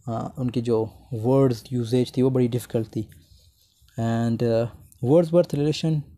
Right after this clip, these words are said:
to nature, countryside, uh, celebrated as a nature poet because of his beautiful descriptions। ये एक नेचर पोएट थे, नेचर और रूरल एरियाज़ के बारे में ज़्यादा लिखते थे।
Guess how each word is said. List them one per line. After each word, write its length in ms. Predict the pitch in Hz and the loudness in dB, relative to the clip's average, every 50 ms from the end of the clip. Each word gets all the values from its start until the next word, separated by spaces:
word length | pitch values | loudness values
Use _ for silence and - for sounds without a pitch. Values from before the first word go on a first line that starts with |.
| - - - | -10 -4 -2
to 0 | |
nature, 540 | 123 123 131 131 139 - - 139 135 131 127 - - 127 | 0 2 2 0 0 -2 -2 0 0 0 -2 -4 -4 -6
countryside, 520 | 127 - 131 127 - - 123 117 117 120 - - - - _ _ _ _ _ _ _ - 120 | -4 -2 -2 -2 -2 -2 -2 -2 -2 -4 -8 -16 -20 -20 _ _ _ _ _ _ _ -6 -4
uh, 320 | 113 110 107 107 - - | -2 -2 -2 -2 -2 -2
celebrated 340 | 123 123 131 135 131 143 127 | 0 0 0 0 0 0 0
as 140 | 131 123 123 | 0 2 0
a 120 | 123 120 110 - - - _ _ _ _ _ - 120 113 113 117 | 0 -2 -4 -8 -16 -20 _ _ _ _ _ -6 -4 -2 0 0
nature 340 | 127 127 - - - 135 123 | 0 0 -2 -2 -2 -2 -2
poet 420 | - - - 123 117 113 113 117 | -4 -2 -2 0 0 0 -2 -4
because 300 | - - 131 123 - - | -4 -4 -4 -4 -4 -4
of 60 | 120 - | -6 -4
his 100 | 123 113 | -4 -4
beautiful 340 | 107 117 127 123 - - 123 | -2 -2 -4 -4 -4 -4 -4
descriptions। 520 | 117 113 113 - - 123 - - 123 123 120 | -4 -4 -4 -4 -6 -6 -6 -4 -6 -6 -4
ये 220 | 123 151 160 180 185 | -4 -2 0 0 0
एक 120 | 180 - | 0 0
नेचर 300 | 147 131 127 - - 139 | 0 -2 -2 -2 -2 -4
पोएट 380 | - - 117 110 113 - - - | -2 -4 -6 -6 -6 -8 -8 -10
थे, 80 | 131 - - - _ _ - _ _ _ _ - 120 | -10 -10 -12 -20 _ _ -20 _ _ _ _ -4 -2
नेचर 380 | 120 123 127 - - - 165 | 0 0 0 0 2 2 2
और 320 | 151 - - 131 123 120 113 | 2 0 -2 -2 -2 -4 -4
रूरल 360 | 123 127 131 139 139 135 - | -4 -2 0 0 0 0 -2
एरियाज़ 360 | 135 123 117 120 120 117 - | -2 -2 -2 -2 -2 -2 -4
के 100 | - 135 | -4 -4
बारे 240 | 120 123 113 117 120 | -2 -2 -2 0 -2
में 100 | 127 127 | -2 -2
ज़्यादा 300 | 120 123 113 107 113 110 | -2 -2 -2 -2 -2 -2
लिखते 300 | 107 107 - - - 107 | -4 -6 -8 -10 -14 -12
थे। 180 | - - 117 | -12 -12 -14